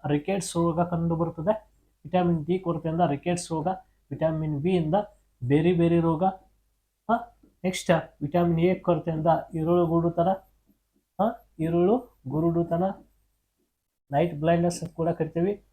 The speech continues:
ಹಾ, ವಿಟಮಿನ್ ಸಿ ಇಂದ ಸ್ಕರ್ವಿ ರೋಗ. ಇವು ನಾಲ್ಕರ ಒಂದು ಕ್ವಶನ್ಸ್ ಫಿಕ್ಸ್ ಇದು, ಅಷ್ಟೊಂದ್ ಸತ ರಿಪೀಟೆಡ್ ಆಗ್ತವೆ. ನೆಕ್ಸ್ಟ್, ಸೂರ್ಯನಿಗೆ ಹತ್ತಿರವಿರುವ ಗ್ರಹ ಯಾವುದು? ನೋಡ್ರಿ, ಸೂರ್ಯನಿಗೆ ಸಮೀಪವಾದ ಗ್ರಹ ಅಂದ್ರೇನೆ ಬುಧ.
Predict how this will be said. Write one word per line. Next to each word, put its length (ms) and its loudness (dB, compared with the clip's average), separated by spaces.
ಹಾ, 200 4
ವಿಟಮಿನ್ 340 2
ಸಿ 220 -2
ಇಂದ 200 0
ಸ್ಕರ್ವಿ 520 0
ರೋಗ. 240 0
ಇವು 240 2
ನಾಲ್ಕರ 380 2
ಒಂದು 320 2
ಕ್ವಶನ್ಸ್ 380 -4
ಫಿಕ್ಸ್ 280 -10
ಇದು, 100 -8
ಅಷ್ಟೊಂದ್ 380 -2
ಸತ 180 -2
ರಿಪೀಟೆಡ್ 360 2
ಆಗ್ತವೆ. 480 0
ನೆಕ್ಸ್ಟ್, 400 2
ಸೂರ್ಯನಿಗೆ 520 4
ಹತ್ತಿರವಿರುವ 720 4
ಗ್ರಹ 340 0
ಯಾವುದು? 460 2
ನೋಡ್ರಿ, 220 2
ಸೂರ್ಯನಿಗೆ 460 0
ಸಮೀಪವಾದ 540 2
ಗ್ರಹ 280 0
ಅಂದ್ರೇನೆ 680 0
ಬುಧ. 140 4